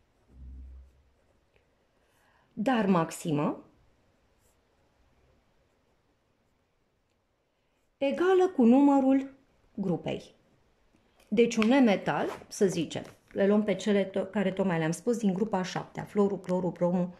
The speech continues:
și iodul, nu pot avea valența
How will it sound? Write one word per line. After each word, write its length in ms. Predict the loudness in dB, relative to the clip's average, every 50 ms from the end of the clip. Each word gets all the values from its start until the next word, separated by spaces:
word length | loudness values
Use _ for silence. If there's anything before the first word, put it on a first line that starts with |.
| -20 _
și 200 | -16 -12 -10 -6
iodul, 360 | -4 -4 -4 -4 -4 -8 -10 -10 -16 -20 _ _ _ -20 -20 -20 -12 0
nu 180 | 2 4 4 4
pot 220 | 4 2 0 2
avea 560 | 0 0 -2 -2 -2 -2 -2 -2 -2 -4 -6 -10 -18 -20 -20 -20 -20 _ _ _ _ _ _
valența 720 | -4 0 2 2 4 4 4 2 2 0 -2 -4 -4 -4